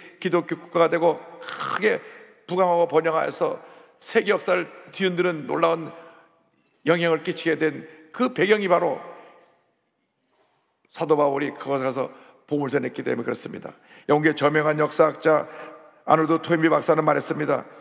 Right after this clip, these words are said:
드로아에서 바울을 태우고 빌립보로 건너갔던 그 배가 바로 유럽의 역사를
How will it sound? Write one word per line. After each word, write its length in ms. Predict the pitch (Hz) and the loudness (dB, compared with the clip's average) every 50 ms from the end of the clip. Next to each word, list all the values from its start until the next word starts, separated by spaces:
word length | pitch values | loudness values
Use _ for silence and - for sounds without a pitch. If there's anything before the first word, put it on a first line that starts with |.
| - - - _ _ _ _ _ _ _ | -20 -20 -20 _ _ _ _ _ _ _
드로아에서 580 | - 170 180 190 196 190 190 190 - 196 185 - | 2 4 6 6 6 4 4 4 2 0 0 2
바울을 340 | 147 165 175 180 185 170 | 4 4 4 4 2 0
태우고 320 | - 185 180 175 180 175 - | 0 0 2 2 0 -2 -2
빌립보로 560 | - 170 180 175 170 - - 180 180 175 170 - | -4 0 0 0 0 2 0 2 2 2 0 2
건너갔던 500 | - 170 165 165 160 165 165 175 165 - | 0 2 2 2 2 2 0 0 -2 -2
그 140 | - 202 180 | -4 -4 0
배가 360 | 190 214 196 190 160 123 - - - - - - - | 0 2 2 2 0 -2 -4 -10 -16 -18 -18 -4 2
바로 240 | 156 165 165 165 160 | 4 4 4 4 2
유럽의 340 | 165 170 165 175 165 175 | 2 2 2 2 2 2
역사를 260 | 165 143 - 180 160 | 0 2 2 2 2